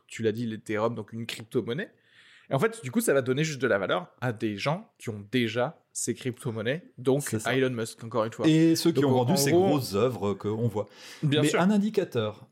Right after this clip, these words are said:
Speaker 2: pour les gens qui se croient pionniers maintenant parce qu'ils vont dans les N F T, c'est que dès que les médias s'en emparent d'un sujet, c'est déjà trop tard.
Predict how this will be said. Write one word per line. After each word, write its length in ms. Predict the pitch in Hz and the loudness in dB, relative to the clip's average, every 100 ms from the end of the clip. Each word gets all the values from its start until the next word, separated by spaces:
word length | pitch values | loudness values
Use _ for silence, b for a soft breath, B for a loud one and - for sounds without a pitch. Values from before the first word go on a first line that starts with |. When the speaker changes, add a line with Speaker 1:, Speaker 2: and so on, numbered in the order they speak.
| _ _ - | _ _ -4
Speaker 2:
pour 160 | 127 | 0
les 100 | 135 | 2
gens 140 | 135 165 | 2 -2
qui 120 | 123 | -6
se 40 | - | -2
croient 180 | 135 | 0
pionniers 460 | 131 - 143 139 135 | 0 0 0 0 2
maintenant 320 | 110 104 131 | 0 0 -4
parce 160 | 113 98 | -4 -6
qu'ils 260 | 104 98 | -4 -2
vont 100 | 101 110 | -2 -2
dans 100 | 98 | 0
les 100 | 95 | -2
N 160 | 101 | -4
F 100 | 98 | -4
T, 300 | 147 208 220 _ b b b b b b | 0 0 -2 _ b b b b b b
c'est 220 | - - 131 | -6 -2 0
que 100 | 135 | 0
dès 240 | 113 220 | 0 -2
que 120 | 220 | 0
les 80 | 170 | 2
médias 440 | 151 143 120 139 | 2 2 2 2
s'en 220 | 135 120 107 | 0 0 0
emparent 300 | 131 151 131 | 0 -2 0
d'un 120 | 113 | -2
sujet, 500 | - 120 113 156 180 _ _ _ - | -4 -4 0 -2 -4 _ _ _ -10
c'est 160 | - | -2
déjà 240 | 110 120 143 | 0 0 0
trop 180 | - | -4
tard. 460 | 113 95 80 - _ | -2 -2 -4 -10 _